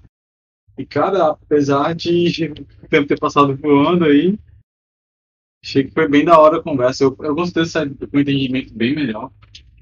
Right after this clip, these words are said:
Com certeza, sem dúvida, isso aí. E é isso aí. E agora, abrir aqui pras considerações finais, pra gente encerrar aqui. Se vocês quiserem deixar algum recadinho aí, algum beijo, um cheiro no queijo pra galera.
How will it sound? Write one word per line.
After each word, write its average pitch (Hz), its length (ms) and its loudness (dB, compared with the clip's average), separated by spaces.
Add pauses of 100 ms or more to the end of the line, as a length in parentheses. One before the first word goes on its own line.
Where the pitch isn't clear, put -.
(360)
Com 127 160 -4
certeza, 127 360 -2
sem 135 180 0
dúvida, 123 220 0
isso 127 160 -6
aí. 127 220 -2 (460)
E 170 60 0
é 190 40 4
isso 208 140 0
aí. 196 200 4
E 262 60 2
agora, 277 560 8 (300)
abrir 226 260 4
aqui 220 160 0
pras 214 160 0
considerações 208 580 2
finais, 180 340 0
pra 165 140 -4
gente 160 220 -6
encerrar 156 300 -2
aqui. 147 400 -2 (560)
Se - 40 -20
vocês - 160 -8
quiserem 156 260 2
deixar 160 220 0
algum 151 180 4
recadinho 143 600 -2
aí, 139 140 2
algum 135 560 -2
beijo, 139 320 2
um 135 120 -6
cheiro 131 300 0
no 123 60 -12
queijo 135 300 0
pra 131 140 -2
galera. 120 480 0